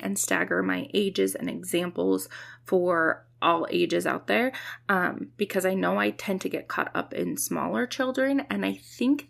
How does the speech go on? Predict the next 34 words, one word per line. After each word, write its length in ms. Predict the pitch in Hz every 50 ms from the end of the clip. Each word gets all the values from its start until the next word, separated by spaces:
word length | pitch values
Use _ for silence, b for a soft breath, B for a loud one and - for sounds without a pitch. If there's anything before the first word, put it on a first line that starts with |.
| _
that 280 | - 220 208 190 185 -
is 440 | - 185 - - 185 185 - - - B B B B B B B B B _ -
mostly 540 | 196 202 185 208 247 262 - - 370 392 403 -
because, 640 | 427 427 - - 214 185 175 196 196 202 202 - - - _ _ _ -
um, 420 | 190 185 - - - - 196 202 - -
I 60 | - 190
am 120 | 185 185
parenting 540 | 190 - - 196 196 196 196 - 202 190 -
small 240 | - - 170 175 180
children 340 | - - - - 165 165
at 100 | - -
home. 300 | - - 175 - - 190
So 160 | 196 - - 185
when 220 | 180 185 185 185
I 80 | - -
envision 560 | - - - 175 175 95 98 104 101 - -
these 240 | - 92 92 92 -
techniques 600 | - - - - - 175 - 180 - - - -
and 140 | - -
tactics, 640 | - - - 139 - - - 285 302 370 - - - - B B B B B B B B
I 400 | - 185 185 185 185 185 175 170 - -
think 200 | - 190 190 190
of 120 | 180 185
me 220 | 190 185 175 175
using 420 | 175 - - - - - - 92 -
them 160 | - - 175
at 100 | - -
home, 380 | - - - - 196 320 - - _ _ - -
and 160 | - 202 190
I 60 | 175
share 220 | 180 - - 185 180
my 200 | 156 156 151 - -
own 140 | 180 180 175
experiences, 840 | 160 - - - 196 190 185 185 196 214 233 - 285 302 392 -